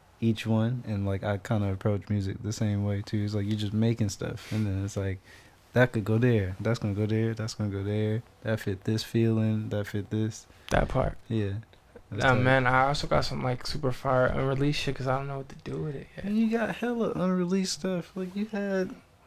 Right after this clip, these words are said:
Speaker 1: that first project that you put out this year, like, didn't you, like, have to get down from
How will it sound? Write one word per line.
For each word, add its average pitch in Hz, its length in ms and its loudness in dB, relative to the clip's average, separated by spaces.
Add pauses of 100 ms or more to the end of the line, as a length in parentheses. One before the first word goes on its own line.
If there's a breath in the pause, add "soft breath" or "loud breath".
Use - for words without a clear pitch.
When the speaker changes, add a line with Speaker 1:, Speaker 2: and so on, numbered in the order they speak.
(500 loud breath)
Speaker 1:
that 196 200 -2
first 202 400 2
project 160 500 6 (100)
that 151 220 2
you 165 120 2
put 160 180 4
out 156 220 6
this 151 240 2
year, 151 160 4
like, 139 260 2
didn't 165 260 2
you, 170 100 4
like, 143 320 2
have 139 220 -6
to 113 100 -2
get 120 340 -2
down 123 480 0
from 110 460 -4